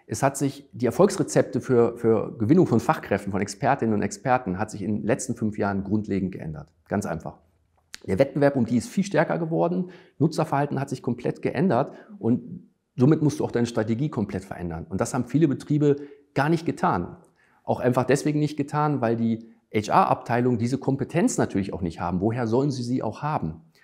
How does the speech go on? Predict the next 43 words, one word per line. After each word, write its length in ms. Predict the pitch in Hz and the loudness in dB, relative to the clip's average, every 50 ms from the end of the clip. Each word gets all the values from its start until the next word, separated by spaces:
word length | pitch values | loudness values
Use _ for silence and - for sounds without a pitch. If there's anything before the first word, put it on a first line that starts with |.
| _ _ | _ _
Und 80 | - 98 | 0 2
da 80 | 101 | 4
reicht's 260 | 92 110 139 139 - - | 6 6 4 4 4 2
ja 80 | 113 | 2
nicht, 220 | 113 127 131 - - | 2 2 0 0 -4
dass 100 | 117 - | -4 -2
man 160 | 117 113 101 | -2 0 2
weiß, 280 | 107 113 123 123 - | 4 2 2 2 0
wie 120 | 113 110 107 | -4 -4 -4
Facebook 420 | 107 - 123 143 - - 156 147 | 0 0 -2 -2 0 -2 -4 -2
funktioniert 520 | - 151 147 147 - 139 135 139 147 143 - | -2 -4 -4 -2 -2 0 2 2 2 2 2
oder 180 | - 117 110 | 2 0 2
sogar 240 | 104 117 113 117 110 | 2 2 0 0 0
ich 140 | 117 - - | 0 -2 0
mal 140 | 113 110 104 | 0 2 2
eine 140 | 107 104 | 2 2
Facebook-Anzeige 680 | 101 - 170 185 - - - 76 95 95 - 98 95 92 | 0 0 -2 -2 -2 -6 -4 -4 -4 -2 -2 0 0 0
schalte. 420 | 92 - - 87 101 104 - 139 135 - - - _ _ _ _ | 0 0 -2 -2 0 0 0 -2 -2 -4 -16 -20 _ _ _ _
Das 120 | - 110 | -8 -4
ist, 220 | - 135 - - - _ _ _ _ - - _ | -4 -4 -4 -6 -12 _ _ _ _ -14 -8 _
wenn's 240 | 120 120 123 - | 2 2 2 6
hochkommt, 380 | - 143 - - - 139 - - | 4 4 4 4 0 -2 0 0
ein 140 | 117 139 139 | 0 2 2
guter 180 | 139 139 135 | 2 2 0
Puzzlestein, 760 | 120 - - 156 151 113 95 - - - 92 87 92 107 110 104 | 0 0 0 0 0 0 0 -2 -2 0 0 2 2 0 0 -2
womit 280 | 104 101 104 104 101 | 0 0 0 0 -2
vielleicht 280 | - - - 104 104 104 | -4 -4 -4 -2 -2 0
deine 140 | 104 101 98 | -2 -2 -2
Zielgruppe 380 | 101 - - 104 107 - - - | -4 -4 -4 -4 -2 -4 -2 -2
angesprochen 540 | - 160 170 - - - 82 80 85 85 | 0 0 0 0 -2 -4 -6 -6 -4 -8
werden 300 | 80 - 71 78 - - | -8 -8 -8 -10 -10 -12
kann. 240 | - - 78 78 80 | -16 -16 -14 -14 -8
So, 220 | 87 98 95 - 190 - - - - - - _ | -4 -2 -2 -2 -4 -10 -20 -20 -20 -20 -12 _
das 100 | - 120 | -4 0
ist 40 | - | 0
das 120 | 143 - | 0 0
Erste. 280 | 95 120 139 - - 104 | 2 0 0 0 0 -4
Das 100 | 101 - | -4 -2
Zweite 320 | - - 107 165 165 - | 0 2 2 2 2 0
ist, 220 | 127 127 123 - | -2 -2 -4 -6
die 40 | - | -4
ganzen, 480 | 117 123 143 165 160 - 135 131 123 - - _ _ _ _ _ _ _ _ _ | -2 0 0 0 -2 -2 -4 -4 -4 -6 -16 _ _ _ _ _ _ _ _ _
ähm, 400 | 123 120 113 113 113 113 110 110 | 4 6 6 6 6 4 2 0